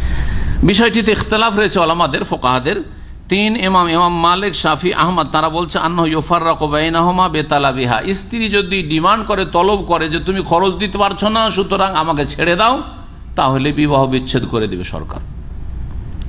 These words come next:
অথবা সরকার যদি না থাকে তো সমাজের আলেম ওলামা তারা এই কাজ করবে।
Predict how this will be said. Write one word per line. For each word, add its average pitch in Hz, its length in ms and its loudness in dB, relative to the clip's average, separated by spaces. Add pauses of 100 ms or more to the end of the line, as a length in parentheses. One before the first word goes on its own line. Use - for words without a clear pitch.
অথবা 101 400 0 (380)
সরকার 90 360 0
যদি 92 220 2
না 98 180 2
থাকে 92 400 -2
তো - 100 -2 (1120)
সমাজের 123 520 4 (160)
আলেম 117 280 2
ওলামা 123 380 2 (400)
তারা - 160 0
এই 92 100 0
কাজ 92 220 -2
করবে। - 280 -2